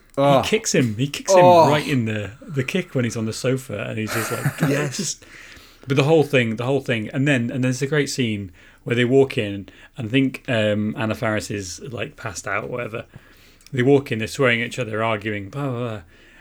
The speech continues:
Speaker 2: And then they're both eating, like, shortbread, and he just goes, "Love you, bro." And he goes, "Yeah, I love you too." And then that, and then that's the end of the scene. It's just, 'cause that's totally realistic. Like, that is how it works. You know, you, you
Speaker 3: Yeah.
Speaker 2: take the piss out of each other, and then you're like,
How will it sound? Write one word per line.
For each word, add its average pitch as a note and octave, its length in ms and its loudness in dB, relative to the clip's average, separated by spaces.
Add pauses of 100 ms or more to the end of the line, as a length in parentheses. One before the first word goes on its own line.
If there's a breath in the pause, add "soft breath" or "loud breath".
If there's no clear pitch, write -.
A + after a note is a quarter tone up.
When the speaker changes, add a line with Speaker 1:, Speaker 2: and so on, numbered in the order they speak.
(100 soft breath)
Speaker 2:
And A#2+ 200 -2
then A#2 360 -4
they're C#3+ 220 -2
both B2+ 320 0
eating, A#2 220 -2
like, G#2 180 -4
shortbread, A2 480 -4
and A2 160 -8
he C3+ 300 -10
just - 200 -14
goes, G#2+ 160 -6
"Love A2+ 140 -4
you, G#2+ 80 -10
bro." G2 200 -6
And G#2+ 120 -12
he G#2 100 -10
goes, F#2+ 160 -10
"Yeah, F#2+ 120 -8
I - 20 -10
love F#2 160 -12
you F#2+ 60 -18
too." G2+ 260 -16 (480 soft breath)
And C3 100 2
then C3 120 4
that, C#3 180 -2
and C#3+ 100 0
then C3 380 2
that's C3+ 240 -2
the B2+ 120 -2
end A2+ 120 -2
of A2 60 -10
the - 60 -2
scene. A#2+ 180 -2
It's - 180 -6
just, - 160 -8
'cause - 720 -18
that's F3 140 -10
totally E3+ 240 -6
realistic. C#3 580 -4
Like, C3+ 160 -4
that D#3 180 -4
is B2+ 120 -4
how A#2+ 200 -4
it A#2+ 100 -4
works. C#3 480 -4
You B2+ 60 -4
know, A2+ 120 -6
you, G#2+ 280 -10
you C3 200 -10
Speaker 3:
Yeah. A#2 240 0
Speaker 2:
take G#2 80 0
the C3+ 60 -6
piss C#3 240 -4
out G2+ 120 -6
of G#2+ 60 -10
each B2 180 -10
other, G#2 160 -6
and A#2 200 -10
then G#2 140 -8
you're G#2 140 -10
like, G2+ 320 -12